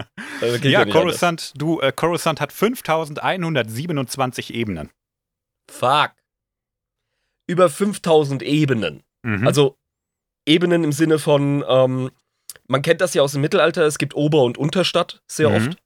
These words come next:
Speaker 1: Ja, dass die Scheiße von den reichen Leuten <laughs> zu den Armen quasi abfließen kann.
Speaker 2: Ja.
Speaker 1: Ganz dumm gesagt, ja. Und, ähm,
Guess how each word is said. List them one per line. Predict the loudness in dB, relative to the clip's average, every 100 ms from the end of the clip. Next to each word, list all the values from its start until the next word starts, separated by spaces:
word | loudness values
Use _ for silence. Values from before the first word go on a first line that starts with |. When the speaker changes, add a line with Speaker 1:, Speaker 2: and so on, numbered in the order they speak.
| _ _ _ _ _ _ _
Speaker 1:
Ja, | 0 0 0
dass | -4 -4
die | -4
Scheiße | 0 0 0
von | -4 -2
den | 2
reichen | 2 0 0
Leuten | 0 0 0 -2
<laughs> | 0
zu | -2
den | -2
Armen | 0 0 0 -2
quasi | -2 -2 0
abfließen | -4 -4 -10 -10 -10 -4
kann. | -2
Speaker 2:
Ja. | -2 _ -20 _ _ _ _ _ -12 -8 -6 -4 -6 -2
Speaker 1:
Ganz | -2 -2 -4
dumm | -4
gesagt, | -2 0 -2 -2 -4
ja. | -4 -6 -10 -16 -14 -14 -18 _ _ _
Und, | 0 2 0 2
ähm, | 4 4 0